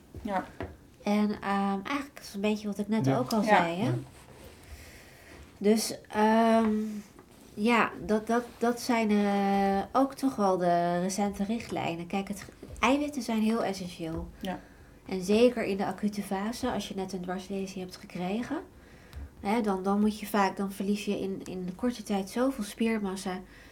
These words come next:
Speaker 2: door het ziekteproces. Want er is, ja, eh, eigenlijk op dat moment sprake van, eh, ziekte gerelateerde ondervoeding.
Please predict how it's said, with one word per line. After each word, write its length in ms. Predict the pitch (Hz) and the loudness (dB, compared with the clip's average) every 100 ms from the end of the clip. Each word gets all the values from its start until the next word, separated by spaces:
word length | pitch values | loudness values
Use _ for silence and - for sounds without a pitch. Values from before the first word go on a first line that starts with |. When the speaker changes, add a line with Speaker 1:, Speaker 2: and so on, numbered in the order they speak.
| - - | -20 -2
Speaker 2:
door 160 | 208 214 | 4 6
het 140 | 214 | 4
ziekteproces. 920 | - 214 247 - 240 240 240 269 269 | -2 -2 -4 -6 -6 -4 -2 -2 -4
Want 180 | 196 180 | -8 -6
er 100 | 175 | -6
is, 360 | - 190 - - - - - - - | -6 -8 -10 -16 -20 -20 -20 -20 -4
ja, 260 | 208 165 | 2 2
eh, 1040 | - 175 175 170 165 160 160 156 156 156 - | 2 -6 -6 -6 -4 -6 -6 -6 -8 -6 0
eigenlijk 320 | 202 - 180 | 0 0 -6
op 120 | - 165 | -6 -4
dat 160 | 190 | -2
moment 300 | 196 180 180 | -2 -4 -6
sprake 460 | - - 180 180 - | -8 -4 -4 -4 -10
van, 280 | 185 180 165 | -8 -8 -8
eh, 60 | - 165 175 | -10 -8 -4
ziekte 380 | 180 196 - | -2 -2 -4
gerelateerde 720 | 190 185 185 180 175 190 175 165 | -6 -4 -2 -2 -4 -4 -4 -4
ondervoeding. 600 | 170 180 190 196 240 | -6 -6 -4 0 0